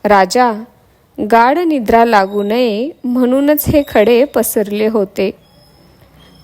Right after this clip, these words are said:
कारण जीवाला जेवढे सुख द्यावे तेवढेच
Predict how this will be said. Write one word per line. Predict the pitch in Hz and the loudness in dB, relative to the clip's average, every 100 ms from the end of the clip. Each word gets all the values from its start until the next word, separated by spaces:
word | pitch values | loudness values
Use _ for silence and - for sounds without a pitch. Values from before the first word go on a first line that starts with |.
| - | 2
कारण | 311 330 359 | 2 2 -2
जीवाला | 285 262 269 302 320 | -2 2 4 4 2
जेवढे | 262 233 208 202 320 | 2 0 2 2 0
सुख | - 320 - | 0 -4 -2
द्यावे | 254 247 294 233 196 240 _ _ _ _ - | 2 2 2 0 -2 -6 _ _ _ _ 2
तेवढेच | 226 220 233 285 | 2 4 2 0